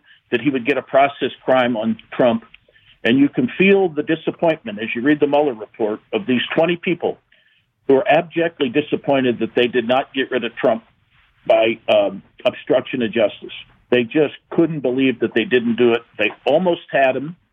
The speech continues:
But as I tell people, if you have good lawyers and you listen to them,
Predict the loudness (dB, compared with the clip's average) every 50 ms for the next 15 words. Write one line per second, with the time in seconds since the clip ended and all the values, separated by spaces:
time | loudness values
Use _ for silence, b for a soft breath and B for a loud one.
0 | _ _ _ _ _ _ _ _ _ _ _ _ _ _ 0 0 2 2 2 0
1 | -2 0 0 0 0 0 -2 -6 -12 -12 -12 -14 -14 -14 -14 _ _ _ _ _
2 | _ _ _ _ _ _ _ _ _ _ _ _ _ _ _ _ _ _ _ _
3 | _ _ _ _ _ _ _ -2 -2 0 2 0 0 2 2 2 0 0 -2 -2
4 | -2 -2 0 2 2 2 2 2 -2 -4 -8 -8 -6 -6 -4 -2 -2 -2 -4 -4
5 | -6 -10 -10 -6 -4 -4 -2 -2 -4 -4 -6